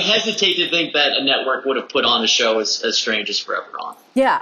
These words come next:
Speaker 2: Uh, well, did it take making the first season Master of None to realize just how much freedom there is in the world of streaming? I mean, like, The Good Place is obviously, like, doing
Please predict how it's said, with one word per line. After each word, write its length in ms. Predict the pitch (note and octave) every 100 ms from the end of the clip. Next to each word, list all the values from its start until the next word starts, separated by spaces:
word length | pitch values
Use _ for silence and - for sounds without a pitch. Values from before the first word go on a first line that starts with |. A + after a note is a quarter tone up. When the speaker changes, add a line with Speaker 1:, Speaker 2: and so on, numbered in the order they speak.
| -
Speaker 2:
Uh, 80 | D4
well, 300 | C#4+ D4 B3 -
did 120 | D4+
it 120 | D#4
take 240 | D#4+ G3+
making 340 | B3+ G#3+ A3+ A3
the 80 | G3+
first 240 | F#3 -
season 240 | F#3+ F#3+
Master 240 | E3 F3 F3
of 100 | E3
None 220 | E3 D#3+
to 120 | F#3+
realize 500 | D#3 E3 D#3+ E3 E3
just 240 | E3 D#3+ -
how 140 | E3
much 300 | D#3 B2 -
freedom 280 | G3 F3+ F#3
there 180 | F#3 F3+
is 320 | F#3 F3+ F3+
in 200 | F#3 F#3+
the 80 | F3+
world 260 | F3 F3+
of 80 | F3
streaming? 560 | - G3 F#3 F#3+ F#3+ F#3+
I 40 |
mean, 140 | F3+ F3
like, 140 | F3
The 60 | B3
Good 160 | D#4+
Place 200 | D#4 C4
is 60 | G#3+
obviously, 280 | G3 G3 F3+
like, 120 | E3+
doing 200 | F3